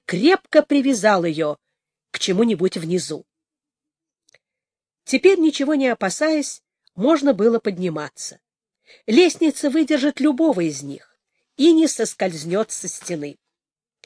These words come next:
Бафло взобрался первым, ставя ноги на перекладины,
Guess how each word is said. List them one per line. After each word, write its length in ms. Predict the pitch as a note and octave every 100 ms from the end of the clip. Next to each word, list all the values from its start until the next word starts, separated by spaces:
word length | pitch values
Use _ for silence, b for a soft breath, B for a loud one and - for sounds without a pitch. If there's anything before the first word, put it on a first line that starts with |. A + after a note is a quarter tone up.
| _ _ _ _ _ -
Бафло 460 | E3 A#3 A#3 A3+
взобрался 580 | G3+ G3+ E3+ A3 A3 A3
первым, 500 | - A#3+ F#3+ D3+ B2+ _ _ _ _ _ -
ставя 460 | - - G#3+ G3
ноги 380 | F#3+ A3 B3+ A3+
на 120 | G#3
перекладины, 880 | - F3 D#3+ E3 A#3+ C4 C#4 C4+